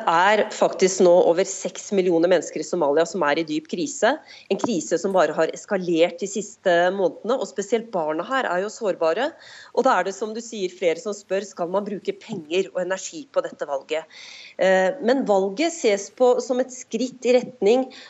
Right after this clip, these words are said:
av et demokratisk styre med større legitimitet. Eh, det er derfor U S A, E U og Norge har lagt mye penger i dette og presset nærmest Somalia til å gjennomføre valget.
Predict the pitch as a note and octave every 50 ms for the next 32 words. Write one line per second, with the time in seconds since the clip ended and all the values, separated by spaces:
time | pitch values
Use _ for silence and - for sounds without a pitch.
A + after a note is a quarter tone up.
0 | - _ _ - F#3 F#3+ G3+ G#3+ A3 B3 A#3 A#3+ A#3 A#3 A3 G3+ F#3+ F#3+ - A3+
1 | A3+ - - A#3 G#3 F#3 F#3 F#3 G3+ G3+ - - G3+ F3+ F3+ F#3 F#3+ F#3 F#3+ F#3+
2 | - G#3 G3+ G#3 G#3+ - A3+ A3 D4 G4+ G4+ - - - - _ - - - -
3 | _ - G3 G#3 G3+ G3+ F#3 F#3+ A3+ A3+ G#3 F3 E3+ - - - - A3 A3 A3+
4 | A3 - F#3 F#3 F3+ - - G#3 G3+ G#3+ A#3+ B3+ C4 B3 - - A3+ A3 F#3 F3
5 | E3+ F#3 A3 C4 C#4+ C#4 C#4 - _ _ _ _ - G#3 A#3 D4+ E4+ - D4+ D4+
6 | D#4+ C4+ F#3+ E3 D#3 F3+ A3+ A#3+ A3 - - - - - - _ - B3+ A#3+ A3
7 | G3 G3 - - - - B3 B3+ A3 F3 D#3 F#3+ G3+ G3 C4+ G#3+ E3 D#3 D#3+ F#3+
8 | G3 G3+ G3 - _ - G#3+ A#3+ - - - - A#3+ B3+ A#3+ - - - - -
9 | - G3+ B3+ B3 - G3 E3 D3+ D#3 E3+ F#3 F3+ - G#3+ F#3 D3+ C#3 C#3+ D#3+ D#3+
10 | - F#3 G3 F#3 D#3 C#3 C#3 C3 - - D#3 D3 D3 D#3 E3 D#3+ D#3+ D#3+ - D#3+
11 | D3 C#3 C#3+ C#3 E3 F3 F3